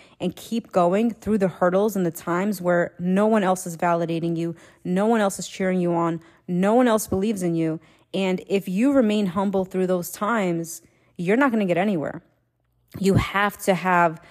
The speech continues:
that gusto and that strength to feel like, "No, I am something special. No, I am great. No, I am worthy," and all these things. And that doesn't really match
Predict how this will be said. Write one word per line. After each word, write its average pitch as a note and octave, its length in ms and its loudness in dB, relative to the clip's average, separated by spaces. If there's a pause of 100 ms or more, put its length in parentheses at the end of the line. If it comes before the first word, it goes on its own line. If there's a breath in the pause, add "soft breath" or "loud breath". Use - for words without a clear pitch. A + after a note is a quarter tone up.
(240 loud breath)
that F3 460 2
gusto F3+ 640 2
and F3 200 0
that - 160 -2
strength F3 680 -2
to - 120 -6
feel G#3 320 0
like, E3+ 240 0
"No, F#3 300 2
I F3+ 160 0
am G3+ 220 -2
something F3 300 -2
special. E3+ 380 -4
No, F3+ 240 -2
I F3 100 -2
am F#3+ 260 0
great. E3+ 340 -2
No, F3 220 -2
I E3+ 80 -2
am F#3 260 -2
worthy," E3 400 0
and E3 100 -4
all E3+ 140 -4
these E3+ 220 -8
things. F#3+ 480 -2 (340 loud breath)
And F#3 220 -4
that G3+ 200 0
doesn't G3+ 320 -2
really F3 540 -2 (460)
match F3+ 580 0